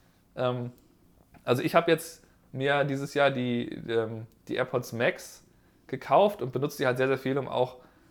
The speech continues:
äh, Videos zu editieren. Da gibt's eigentlich, wenn man das, wenn du MacBook benutzt, keine groß, groß ein Problem mit, dass es ein Delay gibt. Das kann man halt, ähm,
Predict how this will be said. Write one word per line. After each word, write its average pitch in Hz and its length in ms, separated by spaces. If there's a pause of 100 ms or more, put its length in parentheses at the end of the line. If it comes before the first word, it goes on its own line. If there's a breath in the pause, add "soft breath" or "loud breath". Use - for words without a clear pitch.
(220 soft breath)
äh, 117 300
Videos 165 340
zu - 80
editieren. 156 560
Da 120 80
gibt's 131 240
eigentlich, 143 340
wenn 131 60
man 127 140
das, - 260 (260 soft breath)
wenn 120 100
du 120 40
MacBook 123 280
benutzt, 131 260
keine 127 480 (320)
groß, 127 420
groß 123 240
ein 123 140
Problem 127 320
mit, 127 120
dass 120 120
es - 120
ein 123 120
Delay 120 340
gibt. 160 220
Das 120 120
kann 120 120
man 123 100
halt, 123 180 (560 soft breath)
ähm, 113 380